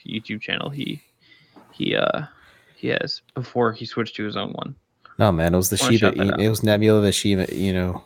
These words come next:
Speaker 2: herself
Speaker 1: She
Speaker 2: commenting on it.
Speaker 1: Nebula. Uh, it's actually
Speaker 2: It's a
Speaker 1: just
Speaker 2: good
Speaker 1: Karen
Speaker 2: name.
Speaker 1: Gillan the burner. Um,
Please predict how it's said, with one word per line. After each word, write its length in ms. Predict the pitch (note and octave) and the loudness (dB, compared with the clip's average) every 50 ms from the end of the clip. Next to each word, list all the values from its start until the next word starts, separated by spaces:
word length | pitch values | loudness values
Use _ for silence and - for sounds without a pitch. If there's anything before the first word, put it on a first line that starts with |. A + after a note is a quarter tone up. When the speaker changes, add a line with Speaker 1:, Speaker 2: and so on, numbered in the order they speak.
| _ _ _ | _ _ _
Speaker 2:
herself 640 | - - G2 G2 F2+ - - - F#2+ F#2 F2 E2+ - | -6 -2 0 0 2 2 4 4 4 4 4 2 0
Speaker 1:
She 160 | - - A#2+ | -2 -4 -4
Speaker 2:
commenting 520 | A2+ - F#2 F2 E2+ F2 E2 - F2 F2 F2 | -4 -2 -2 -2 -2 -4 -6 -6 -4 -4 -4
on 180 | F2 F2 F2+ | -2 -2 -2
it. 180 | F2+ F2+ - - - - _ _ _ - | -2 -2 -4 -8 -12 -20 _ _ _ -4
Speaker 1:
Nebula. 560 | A2+ G2+ G#2 G#2 A2 G2 G2+ - G3 G3+ - - - - - - - - - - - - _ _ - | -2 0 0 0 0 -2 0 0 -2 -4 -6 -10 -20 -20 -18 -18 -18 -18 -18 -20 -20 -20 _ _ -4
Uh, 240 | C#3 C#3 C3+ C3 C3 - - - - | 0 2 2 2 2 0 -2 -6 -10
it's 140 | - - - | -2 2 2
actually 280 | C#3 B2 - B2+ B2 | 2 2 2 0 2
Speaker 2:
It's 100 | A#2 G#2+ | 2 2
a 20 | G#2 | 2
Speaker 1:
just 80 | F2+ | 2
Speaker 2:
good 60 | - A#2+ | 2 4
Speaker 1:
Karen 100 | A#2 - | 4 4
Speaker 2:
name. 80 | - A2 | 4 4
Speaker 1:
Gillan 200 | A2 A2 G#2+ A2 | 2 2 0 -2
the 60 | G#2+ | -2
burner. 440 | A2 A#2 A2+ A2+ A2+ A2+ A#2 A2+ - - - - - - | 0 2 2 4 4 2 0 -2 -4 -10 -16 -16 -8 0
Um, 800 | - C3+ C#3+ D3 D3 C#3+ C#3+ C#3+ C#3 C3+ - - - - - | 4 6 8 8 8 6 6 4 2 0 0 -2 -2 -4 -6